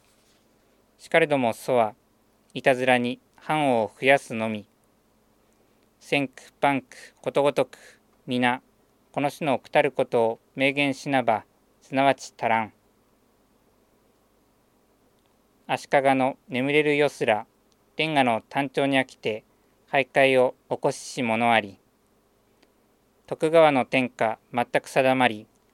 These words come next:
文運日を追うて、流星に赴く時にあたりて、木くず、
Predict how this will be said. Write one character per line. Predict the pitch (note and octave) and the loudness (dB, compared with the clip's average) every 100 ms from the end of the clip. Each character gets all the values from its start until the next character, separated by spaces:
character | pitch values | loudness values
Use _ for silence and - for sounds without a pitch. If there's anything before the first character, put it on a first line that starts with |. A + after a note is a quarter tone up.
| _ _ _ _ _ _ _ - | _ _ _ _ _ _ _ -10
文 | C3+ C#3 C#3 | -4 0 0
運 | C#3 C3+ C3 | 0 -2 -6
日 | - - C#3+ | -12 0 2
を | C#3+ | 4
追 | D3 | 2
う | |
て、 | - - A2 A#2+ _ _ _ - | 0 -4 -4 -6 _ _ _ -8
流 | C#3 | -8
星 | B2+ D3 C#3 | -4 -2 -2
に | C#3 | 0
赴 | C3+ D3+ D#3 | 0 -2 -4
く | - | -8
時 | D3 - C#3+ | -10 -8 -6
に | B2 A#2 G#2+ | -4 -2 -4
あ | |
た | G2+ A#2+ | -2 -2
り | A2 | -4
て、 | - G#2+ G2+ _ _ _ _ _ _ _ _ | -8 -8 -8 _ _ _ _ _ _ _ _
木 | - | -16
く | - C3+ | -4 -4
ず、 | A#2 A#2+ | -2 -8